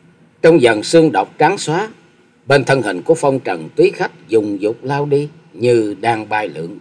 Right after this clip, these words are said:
giữa mây trời. Bất thần, chân của ông ta dướng vào một mảng lưới, thân hình lập tức mất đi thăng bằng rồi té sấp trở xuống. Hoa Sĩ Kiệt nhãn quan vô cùng sắc bén kêu lên: "Phong trần lão tiền bối đã rơi xuống kìa!"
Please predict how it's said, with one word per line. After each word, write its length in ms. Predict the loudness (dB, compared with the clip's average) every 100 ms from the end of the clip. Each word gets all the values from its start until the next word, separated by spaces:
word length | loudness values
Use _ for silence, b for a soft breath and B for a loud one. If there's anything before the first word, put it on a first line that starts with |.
| -14
giữa 240 | -6 -4
mây 300 | -2 -2 -4 -6
trời. 240 | -14 -18 -20 _ b b b b _
Bất 200 | -2 -2
thần, 240 | -6 -8 -14 b b b _
chân 160 | 2 4
của 120 | 2
ông 220 | 2 0
ta 240 | 2 4 2
dướng 200 | 0 0
vào 200 | 0 -2
một 260 | -4 -8 -14
mảng 240 | -16 -14
lưới, 240 | -10 -8 -8 -12 _ -2
thân 140 | 0
hình 200 | 0 -2
lập 140 | -4 -2
tức 220 | -2 -2
mất 260 | -2 -4 0
đi 140 | 0
thăng 300 | 0 -4 -6
bằng 260 | -8 -10 -12
rồi 280 | -16 -14 -14 -6
té 140 | -4
sấp 200 | -2 -6 -10
trở 180 | -10 -8
xuống. 300 | -8 -8 -10 -12 _ _ _ b b b -2
Hoa 140 | 0
Sĩ 160 | 0 -2
Kiệt 260 | -2 -4
nhãn 240 | -8 -6 -2
quan 260 | 0 0 2
vô 180 | 2 2
cùng 180 | -6 -8
sắc 260 | -6 -8 -6
bén 200 | -8 -8 -4
kêu 160 | -4
lên: 160 | -4 -8 -16 b b b b 0
"Phong 140 | 2
trần 200 | 2 4
lão 160 | 4 4
tiền 240 | 4 4
bối 160 | 4 6
đã 140 | 4
rơi 220 | 6 4
xuống 220 | 6 4
kìa!" 200 | 6 2